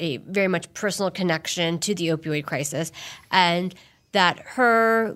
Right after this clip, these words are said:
goal was to really bring together resources from across the community. S-, think of it as a resource fair, but really to kind of shine a light on what is available in our community and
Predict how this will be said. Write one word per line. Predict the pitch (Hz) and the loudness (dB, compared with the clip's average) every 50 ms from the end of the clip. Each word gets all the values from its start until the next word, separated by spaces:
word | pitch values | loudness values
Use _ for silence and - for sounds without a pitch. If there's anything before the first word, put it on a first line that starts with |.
| 220 180 | -4 0
goal | - 220 208 196 180 170 170 | 2 4 4 6 4 4 2
was | 175 180 - | 0 -2 -4
to | - 202 | -4 -4
really | 196 202 220 214 226 | 0 0 2 2 2
bring | 214 180 - 202 196 202 190 | 0 -2 -2 0 0 0 0
together | 208 202 170 185 170 165 175 170 165 | -2 -2 0 0 0 2 0 -2 -2
resources | 165 180 190 185 175 - 185 175 165 151 - 165 156 147 | 0 0 0 0 0 -2 -2 -2 -2 -2 -2 -4 -4 -4
from | - 175 180 | -4 -4 -4
across | 170 - - 214 196 196 208 - | -4 -2 0 0 2 2 0 -2
the | - 220 | -6 -8
community. | 208 - 196 196 196 190 185 180 175 165 165 165 165 - - - - - - | -6 -4 -2 0 2 2 2 2 0 0 -2 -2 -4 -6 -12 -20 -20 -20 -16
S-, | - - - - - - _ - - | -12 -12 -12 -12 -14 -18 _ -18 -14
think | - 202 - 285 285 | -8 -4 -2 0 0
of | 302 285 | 2 2
it | |
as | 269 247 214 | 2 2 2
a | 196 | 2
resource | 208 208 180 - - 180 170 156 | 2 2 2 2 0 -2 -2 -2
fair, | - - 160 156 156 151 | -4 -4 -2 -2 -2 -2
but | 151 - - 185 - 202 | 2 2 2 2 2 2
really | 220 240 240 220 220 220 214 208 208 - - - _ _ - | 0 2 2 2 2 2 2 0 0 -4 -8 -20 _ _ -6
to | - 220 | -4 -2
kind | - 220 233 220 | 0 2 2 4
of | 208 | 4
shine | 196 - 247 214 220 233 240 | 2 2 4 4 4 4 4
a | |
light | 226 214 196 185 185 185 - - | 4 4 4 4 4 2 2 0
on | 185 175 175 175 175 175 175 - | 0 2 2 2 2 0 -2 -6
what | - - 185 - - | -8 -4 -2 0 2
is | 190 226 233 | 2 2 2
available | 220 196 180 175 175 180 170 175 | 2 2 2 2 2 2 0 0
in | 165 165 | -2 -2
our | 160 156 | -2 -4
community | 151 - 180 170 165 165 170 175 180 190 202 208 208 _ - - - _ _ - | -4 -6 -6 -4 0 0 2 2 2 0 -2 -4 -6 _ -20 -20 -20 _ _ -2
and | 196 196 190 190 185 185 | 0 0 0 0 -2 -6